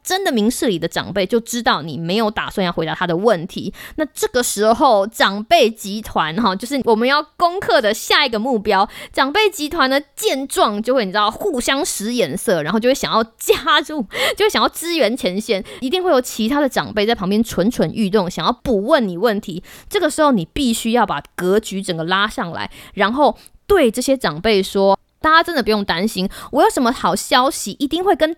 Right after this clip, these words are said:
大家说哈。”你在这里跟大家说，就是长辈以及长辈集团，“我有什么好消息呢？一定会跟大家说，因为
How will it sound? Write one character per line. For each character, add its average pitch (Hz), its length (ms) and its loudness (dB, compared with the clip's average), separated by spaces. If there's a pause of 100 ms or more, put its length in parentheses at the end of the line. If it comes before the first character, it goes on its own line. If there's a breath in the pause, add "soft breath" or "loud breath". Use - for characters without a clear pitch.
大 294 380 2
家 226 480 4
说 220 380 0
哈。” 262 100 2
你 220 80 0
在 349 140 0
这 392 100 -2
里 233 300 -2
跟 294 220 0
大 277 200 2
家 233 160 2
说， 233 160 -2
就 233 80 -4
是 233 100 -4 (360)
长 170 320 -2
辈 - 120 4
以 - 140 -4
及 180 220 -10
长 151 200 -4
辈 214 160 0
集 170 200 -6
团 175 200 -2 (260 loud breath)
，“我 381 120 4
有 453 60 4
什 403 80 -2
么 339 120 2
好 285 140 4
消 359 180 4
息 381 160 -4
呢？ 262 80 0
一 226 80 -4
定 247 120 0
会 285 80 4
跟 254 180 2
大 220 220 0
家 220 260 2
说， 233 240 0 (220 loud breath)
因 370 200 0
为 403 200 6